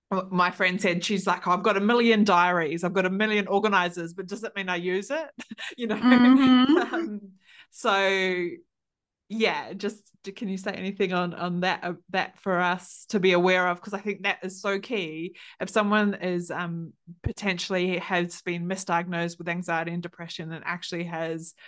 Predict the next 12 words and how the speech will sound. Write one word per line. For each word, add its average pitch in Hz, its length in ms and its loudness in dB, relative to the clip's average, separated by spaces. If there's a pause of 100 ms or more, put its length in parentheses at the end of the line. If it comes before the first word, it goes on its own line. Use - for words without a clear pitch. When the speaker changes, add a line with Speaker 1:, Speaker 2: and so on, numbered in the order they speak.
(300)
Speaker 1:
neurodivergence, 170 960 -2
and - 20 -16
you're 165 140 -6
starting 165 360 -4
to 170 100 -10
suspect 170 600 -10
that, 156 340 -4 (400)
um, 175 180 -2
suggesting 185 720 -2
some 165 260 -4
of 170 180 -6
the, 160 540 -6